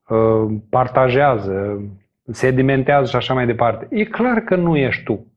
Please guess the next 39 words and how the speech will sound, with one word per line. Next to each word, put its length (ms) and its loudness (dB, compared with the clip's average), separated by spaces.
E, 160 -4
ce 160 -2
ai 120 2
de 80 2
făcut 340 -2
este 280 0
să 460 -2
înveți 480 -2
să 100 -20
te 80 -2
dai 240 -2
în 80 -4
spate. 460 -8
Și 260 -4
la 180 4
un 120 4
moment 380 4
dat, 420 -2
pe 140 0
măsură 420 2
ce 140 -6
te 120 -2
dai 180 2
mai 160 0
în 60 -2
spate, 340 -2
vei 160 2
vedea 300 2
procesul 520 -2
cum 180 -2
se 120 -2
desfășoară, 680 -2
cum 180 2
mintea 320 4
ta 140 2
lucrează 500 2
extraordinar 600 0
de 80 -4
frumos. 520 -8